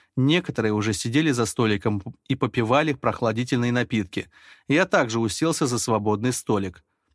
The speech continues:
Роб же, словно маленький мальчик, ходил от одного борта парохода к другому, после чего всё же уселся за столик напротив меня,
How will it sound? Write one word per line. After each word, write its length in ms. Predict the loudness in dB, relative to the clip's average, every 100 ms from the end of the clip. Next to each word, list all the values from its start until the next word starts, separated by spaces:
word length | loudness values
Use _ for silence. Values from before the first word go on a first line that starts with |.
| _ _
Роб 320 | 2 2 2
же, 140 | 0 0
словно 360 | 2 2 4
маленький 500 | 4 4 2 0 0
мальчик, 480 | 2 2 0 -2 -6
ходил 300 | -4 0 2
от 140 | 2
одного 340 | 0 0 2 2
борта 380 | 2 0 -2 0
парохода 460 | 0 0 0 0
к 100 | 0
другому, 560 | 2 2 2 0 0 -6 -16 -20 _
после 300 | 0 0 0
чего 320 | 0 2 2
всё 200 | 0 0
же 120 | 2 2
уселся 460 | 0 0 0 0
за 120 | 0
столик 460 | 0 0 0 0 -4
напротив 480 | -6 -2 -2 -2 -2
меня, 320 | 0 2 0